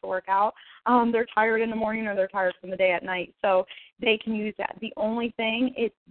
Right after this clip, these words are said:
this is not, this line is not created for people who are doing low-impact workouts.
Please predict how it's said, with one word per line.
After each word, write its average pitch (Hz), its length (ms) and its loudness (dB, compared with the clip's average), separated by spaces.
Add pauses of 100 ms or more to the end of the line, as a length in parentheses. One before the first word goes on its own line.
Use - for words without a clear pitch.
this 247 200 8
is 269 180 2
not, 226 520 2 (420)
this 254 280 6
line 220 560 0
is 214 120 -4
not 202 300 0
created 214 500 -2
for 110 160 0 (100)
people 220 280 -4
who 202 400 0 (300)
are 208 140 6
doing 208 460 -2
low-impact 190 680 2
workouts. 170 340 2